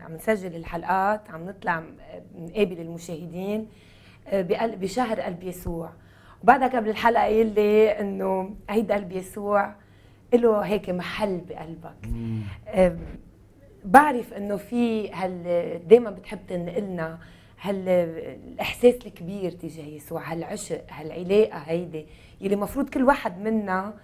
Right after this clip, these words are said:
Speaker 1: نتعلم نعيشها، نحس فيها، عم تذوقنا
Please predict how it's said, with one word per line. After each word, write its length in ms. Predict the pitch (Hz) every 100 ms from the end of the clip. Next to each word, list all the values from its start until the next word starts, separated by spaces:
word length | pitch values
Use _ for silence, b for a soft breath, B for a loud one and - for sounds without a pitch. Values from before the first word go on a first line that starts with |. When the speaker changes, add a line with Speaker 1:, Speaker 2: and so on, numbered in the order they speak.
| b b b -
Speaker 1:
نتعلم 600 | 226 247 - 247 233 180
نعيشها، 600 | 175 170 180 185 - 160 - b b -
نحس 520 | 208 - 294 - -
فيها، 340 | - 190 160 - - - -
عم 160 | 254
تذوقنا 800 | 254 220 262 247 311 - 170 147